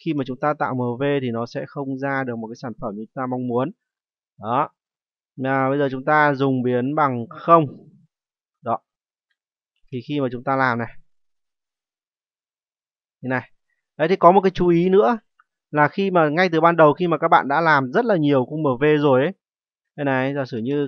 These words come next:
khi mà nó đang mặc định và các bạn có rất nhiều cái biến, cái khung ở trong cái hình bản vẽ của các bạn. Đã có rất nhiều rồi và nó đang như thế này. Thế bây giờ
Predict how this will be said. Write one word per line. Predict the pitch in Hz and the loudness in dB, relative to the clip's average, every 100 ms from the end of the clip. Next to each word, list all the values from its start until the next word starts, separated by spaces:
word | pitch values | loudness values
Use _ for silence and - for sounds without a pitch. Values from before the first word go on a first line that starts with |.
| - | -4
khi | 160 | -2
mà | 147 | 0
nó | 123 123 135 | 0 -2 -2
đang | 156 147 | -2 -2
mặc | 143 - | -2 -2
định | 143 123 | -4 -4
và | 123 | -6
các | 143 | -4
bạn | 139 143 | -6 -6
có | 135 127 | -8 -6
rất | 208 | -6
nhiều | 175 151 120 | -4 -2 -2
cái | |
biến, | 127 120 135 156 - | -4 -6 -8 -14 -14
cái | 135 | -10
khung | 156 147 | -6 -6
ở | 110 | -6
trong | 143 135 | -6 -8
cái | 143 | -8
hình | 139 113 110 | -8 -8 -10
bản | 104 | -8
vẽ | 113 117 | -6 -8
của | 135 | -4
các | 135 | 2
bạn. | 147 - _ - - - _ _ _ _ _ _ _ _ - | 2 0 _ -20 -20 -20 _ _ _ _ _ _ _ _ -10
Đã | 123 | -4
có | 143 156 | 2 6
rất | 214 | 6
nhiều | 202 175 | 8 8
rồi | 151 151 139 | 8 8 6
và | |
nó | 135 147 | 4 4
đang | 156 160 | 4 2
như | 156 | -2
thế | 165 | 0
này. | 165 131 - _ _ | 2 2 -2 _ _
Thế | 196 | 2
bây | 214 | 4
giờ | 190 | 6